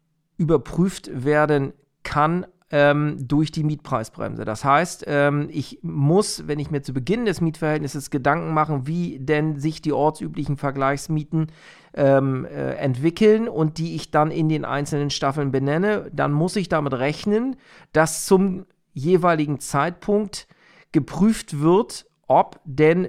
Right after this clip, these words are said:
wir möglicherweise einen Verstoß gegen die Mietpreisbremse vorhaben. Ob wir also letzten Endes mehr als zehn Prozent oberhalb der ortsüblichen Vergleichsmiete liegen, weil dann liegt der Verstoß gegen die Mietpreisbremse vor.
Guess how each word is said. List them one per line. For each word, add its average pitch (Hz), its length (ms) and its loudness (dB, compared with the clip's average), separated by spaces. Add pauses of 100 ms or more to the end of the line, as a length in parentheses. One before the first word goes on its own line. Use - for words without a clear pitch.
wir 170 680 -2 (200)
möglicherweise 165 840 2
einen 147 140 -2
Verstoß 147 440 -4
gegen 151 160 0
die 147 40 2
Mietpreisbremse 120 720 0
vorhaben. 107 540 -2
Ob - 240 0
wir 165 200 2
also 147 240 0
letzten 143 280 -4
Endes 147 360 -4 (640)
mehr 151 360 2
als - 320 -2
zehn 180 240 -2
Prozent 165 500 -2 (120)
oberhalb 175 600 4
der 156 140 -2
ortsüblichen 160 720 0
Vergleichsmiete 147 800 0
liegen, 202 500 -2 (200)
weil 147 220 2
dann 156 320 4
liegt 165 360 -6
der 151 100 2
Verstoß 147 560 -4
gegen 147 180 -4
die 143 80 -2
Mietpreisbremse 139 800 -4
vor. 175 380 2